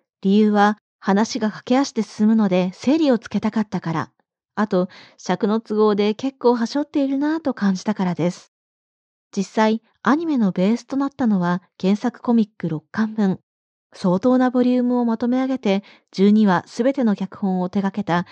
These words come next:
吉田玲子さんの手腕に驚かされます。それでも、ここ、もう少し丁寧に描いてほしかったなぁと思う箇所はいくつかありました。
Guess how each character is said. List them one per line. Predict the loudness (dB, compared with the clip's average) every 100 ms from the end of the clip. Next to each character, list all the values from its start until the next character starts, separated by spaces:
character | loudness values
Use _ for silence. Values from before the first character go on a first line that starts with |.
| -16 _
吉 | -4 -2 0
田 | 2
玲 | 2
子 | -2
さ | -2 -2
ん | 0
の | -4
手 | -4
腕 | -2 0
に | 0 -4 -6
驚 | -8 -6
か | -6
さ | -2 0
れ | 2
ま | 0
す。 | -2 _ _ _ _ _ _ _ _ _
そ | 0 0
れ |
で | 2
も、 | 0 0 -2 _ _ _
こ | -14 -4
こ、 | -2 -2 -6 -8
も | -4 -4
う |
少 | -4 -8
し | -8
丁 | -4 -4
寧 | -2 -2
に | -2 -2
描 | -2
い | -4
て | -6
ほ | -8
し | -6
か | -8
っ |
た | -4 -2
な | -2 -2
ぁ |
と | -2 -2
思 | 0 0
う | -2
箇 |
所 | -4 -2
は | -2 -2
い | -4
く | -6
つ | -4
か | -4
あ | -2
り | -2
ま | -4
し |
た。 | -4 -8